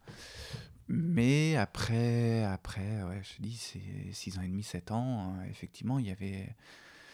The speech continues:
il y avait ce truc-là où, bah, on avait envie de, de séduire au-delà de, au-delà de la personne avec qui on vivait tous les jours.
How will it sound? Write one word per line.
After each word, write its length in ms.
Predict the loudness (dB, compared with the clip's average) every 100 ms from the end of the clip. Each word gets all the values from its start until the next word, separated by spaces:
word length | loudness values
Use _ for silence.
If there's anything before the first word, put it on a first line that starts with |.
| -20 -4
il 60 | 0
y 20 |
avait 120 | 2
ce 60 | 0
truc-là 580 | -6 -4 2 4 6 6
où, 360 | 4 0 -2 -6
bah, 500 | -8 -6 -4 -4 -2
on 100 | 2
avait 280 | 2 4 4
envie 520 | 6 4 2 0 0
de, 640 | -2 -2 0 2 2 2 -2 _ _ _ _ _ -10
de 520 | -6 -4 -4 0 2
séduire 560 | 4 4 4 6 8 8
au-delà 480 | 6 4 2 4 2
de, 840 | 2 2 4 4 2 2 0 -2 -4 -6 -8 -10
au-delà 420 | -4 -2 2 2
de 60 | 4
la 60 |
personne 320 | 0 -2 -4 -4
avec 120 | -6
qui 140 | -4
on 40 | -4
vivait 240 | -2 -4
tous 120 | -2
les 80 | -4
jours. 240 | -4 -10